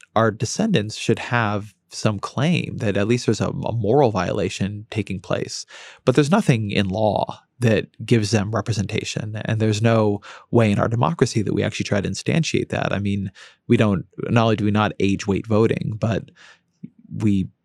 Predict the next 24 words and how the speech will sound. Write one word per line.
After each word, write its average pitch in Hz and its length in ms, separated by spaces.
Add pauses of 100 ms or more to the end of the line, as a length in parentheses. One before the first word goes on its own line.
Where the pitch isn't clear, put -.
(120)
you 247 100
know, 64 140
you, 214 160 (720)
it - 140
doesn't 196 240
seem 127 160
to 110 80
me 104 200
that - 180
the 104 80
world 101 200
would 101 100
be 104 80
worse 98 280
off 98 180
if 87 60
sixteen-year-olds - 640
voted 98 340
or 98 60
fifteen-year-olds 110 640
voted, 113 340
or 131 100
hell, 143 260
like, 98 240